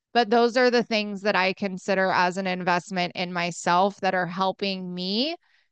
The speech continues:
get to where I want to be and helping me get to be the person that I want to be. And so these are the types of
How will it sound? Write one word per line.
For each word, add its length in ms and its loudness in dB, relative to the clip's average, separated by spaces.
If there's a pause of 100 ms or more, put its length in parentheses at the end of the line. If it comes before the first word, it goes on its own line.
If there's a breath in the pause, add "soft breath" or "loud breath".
get 220 0
to 120 -2
where 380 2
I 280 2
want 340 -4
to 100 -4 (100)
be 480 -2
and 280 -2 (280)
helping 460 -4
me 280 -4
get 180 -4
to 100 -6
be 400 -2
the 140 -4
person 460 -4
that 140 -2
I 180 0
want 340 -4
to 100 -8
be. 340 0 (120)
And 360 0
so 380 -2
these 320 -6
are 260 2 (760)
the 100 2
types 540 -2
of 260 0